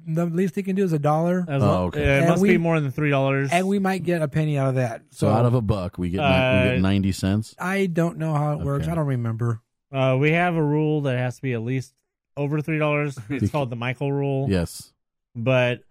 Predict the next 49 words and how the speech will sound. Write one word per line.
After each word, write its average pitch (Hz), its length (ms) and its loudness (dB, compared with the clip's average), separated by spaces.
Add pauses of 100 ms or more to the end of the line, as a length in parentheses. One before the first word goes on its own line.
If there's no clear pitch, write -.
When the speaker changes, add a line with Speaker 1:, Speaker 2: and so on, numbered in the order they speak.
(240)
Speaker 2:
now 135 200 -2
we 139 100 -2
know 143 180 0
it'll, 127 180 0
they'll 120 200 0
allow 110 340 0
you 127 200 0
to 123 100 -4
do 120 260 -4
a 120 40 -4
dollar, 123 340 -2
but 110 420 -4
we 123 140 -4
suggest 113 400 -8
that 120 60 -8
you 113 80 -6
do 110 180 -4
over 107 180 -8
three 131 560 -4 (800)
just 113 120 -16
because 120 280 -4
of 117 60 -8
Michael. 117 480 -6 (640)
Speaker 1:
So 180 80 -2
we 185 80 2
can 185 140 0
at 190 40 -2
least 185 120 0
get - 180 -4 (420)
a 143 60 -2
dollar 139 320 0
out 127 140 -2
of 123 140 -6
it. 123 160 -8 (520)
Speaker 2:
Right. 117 400 0
Speaker 3:
Well, 104 80 -2
that 101 140 2
way 104 100 2
you 101 80 2
can 95 80 -2
get, 92 140 -4
like, 85 240 -4
two-thirds 92 480 -2
of 80 80 -6
a 73 40 -8
hor-, 82 320 -10
a 80 120 -10
corn 87 260 -4
dog. 73 280 -10